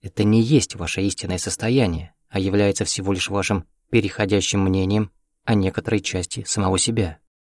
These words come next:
Медитируйте не на ту часть своих фрагментированных сознаний, которая всего лишь отражает кармическую закодированность вашей души аспекта на данное воплощение,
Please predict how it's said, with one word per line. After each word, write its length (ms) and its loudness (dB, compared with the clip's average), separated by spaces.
Медитируйте 960 4
не 160 4
на 160 4
ту 180 4
часть 340 4
своих 340 0
фрагментированных 680 2
сознаний, 560 2
которая 380 2
всего 300 2
лишь 180 2
отражает 560 0
кармическую 580 0
закодированность 760 0
вашей 320 2
души 280 0
аспекта 480 0
на 120 2
данное 340 2
воплощение, 800 0